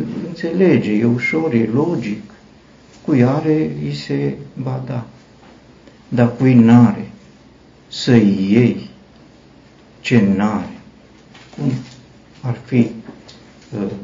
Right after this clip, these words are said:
lucrul acesta? Sigur că e, uh,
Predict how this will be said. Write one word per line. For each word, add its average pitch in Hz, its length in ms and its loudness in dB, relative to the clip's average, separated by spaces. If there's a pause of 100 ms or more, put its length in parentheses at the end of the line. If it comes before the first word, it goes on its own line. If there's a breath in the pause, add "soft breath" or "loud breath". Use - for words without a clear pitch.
(160)
lucrul 117 460 -2
acesta? - 480 -6
Sigur 165 440 -4
că 123 140 -8
e, 143 300 0 (800 loud breath)
uh, 127 120 -2